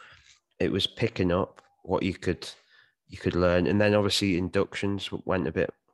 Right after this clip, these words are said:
wild at the start 'cause everyone sort of needed one at the start, didn't they? So you'd pick people up from that as well, but that,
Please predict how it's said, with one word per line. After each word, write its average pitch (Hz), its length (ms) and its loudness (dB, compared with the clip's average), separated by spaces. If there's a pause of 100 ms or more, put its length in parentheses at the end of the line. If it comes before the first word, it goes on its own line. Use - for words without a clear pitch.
(300)
wild 90 340 2
at 87 100 -4
the - 80 -6
start - 380 -2
'cause 92 160 -6
everyone 85 460 -2
sort 76 280 -2
of 87 80 -4
needed 87 380 -2
one 87 160 0
at 78 100 -2
the 82 80 -6
start, 78 380 -2
didn't 76 220 -4
they? 80 180 -6 (480)
So 85 500 4 (380)
you'd 87 240 -4
pick - 220 -2
people 87 340 0
up - 100 0
from 85 200 -2
that 90 220 0
as 90 140 -4
well, 98 240 2
but 82 160 -4
that, 95 220 -4